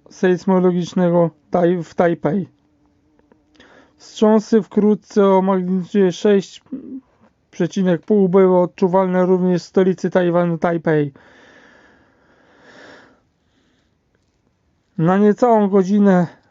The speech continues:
przestało tam kursować metro, pojawiły się też przerwy w dostawach prądu. Chińskie media podawały, że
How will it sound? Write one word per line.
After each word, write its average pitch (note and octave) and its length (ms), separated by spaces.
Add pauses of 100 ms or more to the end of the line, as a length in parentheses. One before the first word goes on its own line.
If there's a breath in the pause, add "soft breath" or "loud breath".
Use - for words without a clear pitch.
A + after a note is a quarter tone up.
(400 soft breath)
przestało G3 600
tam F#3+ 280
kursować F3+ 720
metro, G#3 480
pojawiły G3 560
się F#3 200
też F#3 400
przerwy F#3+ 440
w E3+ 80
dostawach F3 540
prądu. G3+ 420
Chińskie G#3 520
media F#3+ 400
podawały, F3+ 720
że F3+ 200